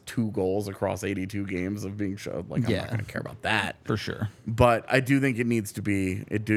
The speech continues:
Speaker 1: it does need to be one of the better, uh,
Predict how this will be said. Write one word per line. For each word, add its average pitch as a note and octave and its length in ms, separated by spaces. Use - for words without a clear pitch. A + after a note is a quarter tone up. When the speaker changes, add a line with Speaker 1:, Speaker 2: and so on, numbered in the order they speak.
Speaker 1:
it G#2+ 140
does G2+ 240
need G2 140
to - 80
be F#2 140
one F2 300
of E2+ 220
the F#2 140
better, F2 580
uh, G1+ 60